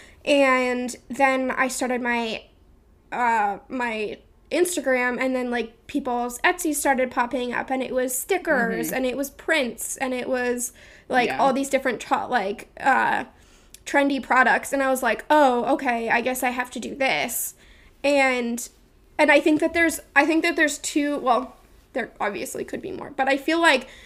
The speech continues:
Speaker 1: there's kind of two categories of one person being, like, and both are completely valid, I think. I think it's an easy thing to fall into on both sides, but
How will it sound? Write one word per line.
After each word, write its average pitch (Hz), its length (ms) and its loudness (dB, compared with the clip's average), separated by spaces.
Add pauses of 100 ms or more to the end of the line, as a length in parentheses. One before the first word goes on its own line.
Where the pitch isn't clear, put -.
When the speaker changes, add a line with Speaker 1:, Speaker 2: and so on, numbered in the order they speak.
(140)
Speaker 1:
there's 262 160 2
kind 262 160 -2
of 233 80 -6
two - 180 -4
categories 247 640 -2
of 262 160 -2
one 254 180 -2
person 254 340 -4
being, 247 300 0
like, 190 280 -2 (1500)
and 277 220 2 (260)
both 277 240 6
are 247 60 0
completely 233 420 0
valid, 226 380 -2
I 247 100 -2
think. 262 260 -6
I 254 80 -4
think 262 200 -6
it's 254 100 -6
an 254 100 -4
easy 240 300 -8
thing 247 220 -4
to 262 80 -10
fall 240 220 -2
into 262 280 -4
on 240 160 -4
both 233 180 -10
sides, 254 360 -2
but - 200 -2